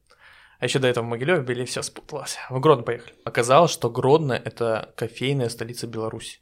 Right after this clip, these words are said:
И нас завели в кофейню, в которой сказали, что там есть два, две, э, две позиции. Первая по-паустански, вторая по-тунеядски. По-паустански это, м, э, кофе, м, приготовленное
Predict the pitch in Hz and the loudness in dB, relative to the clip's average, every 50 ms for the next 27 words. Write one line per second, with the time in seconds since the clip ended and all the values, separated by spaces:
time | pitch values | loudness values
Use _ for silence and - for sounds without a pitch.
0 | _ - 120 120 120 120 120 117 120 117 117 113 113 117 117 117 117 117 113 113 | _ -12 -12 -10 -10 -10 -8 -8 -8 -8 -8 -8 -8 -6 -6 -4 -4 -4 -6 -6
1 | 113 - - 113 110 - 135 165 185 165 127 - - - - 110 110 110 110 110 | -10 -8 -8 -8 -4 -2 0 2 2 0 0 -4 -6 -10 -8 -8 -8 -6 -8 -10
2 | 110 - - - 113 113 110 - - _ - 151 180 160 131 123 120 117 123 139 | -12 -14 -14 -12 -12 -12 -12 -14 -16 _ -6 -4 -4 -4 -4 -6 -6 -2 0 0
3 | 156 160 - - - - - _ - - 113 120 123 127 135 139 139 135 123 - | 0 0 -4 -12 -20 -20 -20 _ -12 -10 -10 -4 0 0 2 2 2 0 -2 -2
4 | - 120 120 117 117 117 117 117 120 - - - - - - - - - - 50 | -4 -6 -6 -6 -6 -6 -8 -8 -8 -8 -10 -10 -12 -12 -14 -14 -14 -16 -14 -14
5 | 50 - 123 123 123 123 - 120 120 117 113 - - - 117 - - 131 127 123 | -14 -10 -4 -4 -2 -2 -2 -4 -4 -6 -10 -10 -12 -14 -14 -10 -8 -6 -2 -2
6 | 117 113 117 - 113 - 117 113 117 - - 175 208 208 202 - - - 127 - | -2 -2 -2 -6 -8 -6 -6 -8 -6 -2 0 2 2 2 0 -6 -8 -12 -14 -14
7 | _ _ - _ _ _ - - 117 143 165 160 - 127 107 123 123 123 123 117 | _ _ -20 _ _ _ -12 -6 -2 -2 -2 -2 -4 -6 -6 -6 -6 -4 -4 -4
8 | 110 110 - - - - - _ _ _ _ _ - - - - _ _ - - | -6 -6 -8 -12 -16 -16 -20 _ _ _ _ _ -20 -20 -20 -20 _ _ -20 -10
9 | - 110 110 - - - 160 208 220 214 - - 131 117 _ - - - _ _ | -8 -8 -8 -6 -2 0 0 2 0 -2 -6 -10 -14 -16 _ -20 -20 -20 _ _
10 | - - - - - 113 120 117 117 110 110 113 - - - - - 117 117 117 | -14 -14 -12 -8 -6 -4 -2 -2 -2 -4 -6 -8 -12 -16 -20 -20 -16 -16 -14 -12
11 | 117 113 113 113 113 - 156 156 156 - - 127 120 117 110 - - - _ - | -12 -12 -12 -12 -6 0 0 0 0 -2 -6 -6 -6 -6 -8 -10 -12 -20 _ -20
12 | - - - - - 104 123 - - 120 123 123 131 131 127 123 120 120 117 117 | -20 -16 -14 -14 -12 -14 -14 -10 -10 -8 -4 -2 -2 -2 -2 -2 -6 -8 -8 -8
13 | 117 117 113 117 | -6 -6 -8 -8